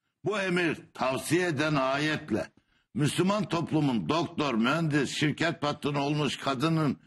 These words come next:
kadınını razı etmemiz mümkün değildir.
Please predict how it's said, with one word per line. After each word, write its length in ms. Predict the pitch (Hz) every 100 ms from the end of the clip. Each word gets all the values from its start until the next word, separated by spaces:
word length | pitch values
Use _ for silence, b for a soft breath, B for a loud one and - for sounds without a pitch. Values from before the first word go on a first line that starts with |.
| b b b _ _ _ _ _
kadınını 720 | - 135 160 160 170 170 143
razı 340 | 131 147 131
etmemiz 520 | 185 170 - 175 175 139
mümkün 520 | 151 160 147 185 165
değildir. 680 | 165 180 185 156 123 95